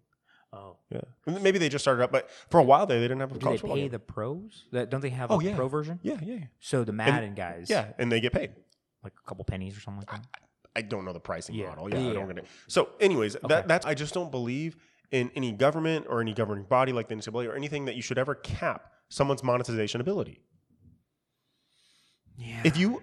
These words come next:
Speaker 2: earned it, if you deserve it, why should you? Now
Speaker 1: Well, I, well, I just think the contract is,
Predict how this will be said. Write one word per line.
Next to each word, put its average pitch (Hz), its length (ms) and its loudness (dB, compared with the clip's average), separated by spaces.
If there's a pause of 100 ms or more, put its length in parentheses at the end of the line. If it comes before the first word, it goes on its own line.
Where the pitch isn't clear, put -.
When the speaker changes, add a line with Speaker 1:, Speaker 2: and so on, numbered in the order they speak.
Speaker 2:
earned 180 240 6
it, 127 120 2
if 156 80 -4
you 175 100 -2
deserve 151 420 2
it, 180 140 0 (320)
why 160 300 -4
should 269 240 -6
you? - 120 -14 (260)
Now 139 340 4
Speaker 1:
Well, 165 220 2
I, 160 60 8 (120)
well, 143 140 4
I 147 40 4
just 143 100 -2
think 160 120 -8
the - 60 -10
contract 131 520 -4
is, 101 280 -16